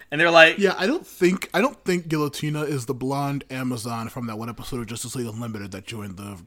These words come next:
Speaker 2: Furies. I don't think that's
Speaker 1: Yeah,
Speaker 2: her.
Speaker 1: I don't, I don't
Speaker 2: I'm
Speaker 1: think
Speaker 2: not
Speaker 1: so
Speaker 2: sure.
Speaker 1: either. But yeah, um,
Speaker 2: Also, I don't like Lash-, I like when she was just called Lash, not, not Lashina. <laughs>
Speaker 1: Right. Um,
Speaker 2: I always love her character design, though,
Speaker 1: well,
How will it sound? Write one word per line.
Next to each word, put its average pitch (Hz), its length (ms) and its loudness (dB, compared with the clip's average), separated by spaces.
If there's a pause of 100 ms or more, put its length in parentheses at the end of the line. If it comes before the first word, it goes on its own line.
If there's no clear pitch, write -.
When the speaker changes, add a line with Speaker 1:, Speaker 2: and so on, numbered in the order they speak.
Speaker 2:
Furies. 95 680 -12
I 139 60 -8
don't 147 260 -4
think 110 160 -12
that's - 120 -10
Speaker 1:
Yeah, 196 100 8
Speaker 2:
her. 185 80 12
Speaker 1:
I 196 80 12
don't, 196 240 8
I 175 100 10
don't 175 120 6
Speaker 2:
I'm - 20 -4
Speaker 1:
think 156 160 0
Speaker 2:
not - 60 -4
Speaker 1:
so 160 80 -6
Speaker 2:
sure. 139 80 2
Speaker 1:
either. 117 180 -2 (200)
But 185 120 8
yeah, 143 260 12
um, 156 200 10
Speaker 2:
Also, 196 240 6
I 170 60 6
don't 175 120 4
like 156 120 2
Lash-, 151 280 2
I 165 60 6
like 202 100 8
when 208 80 8
she 190 80 4
was 160 80 6
just 151 100 -4
called 143 160 2
Lash, 123 360 -2
not, 135 340 -4
not 131 200 -4
Lashina. 131 540 0
<laughs> - 60 -20 (180)
Speaker 1:
Right. 160 320 12 (400)
Um, 175 280 12
Speaker 2:
I 175 60 4
always 214 180 10
love 196 100 8
her 175 60 6
character 151 320 2
design, 113 420 -6
though, - 180 -2
Speaker 1:
well, 240 160 8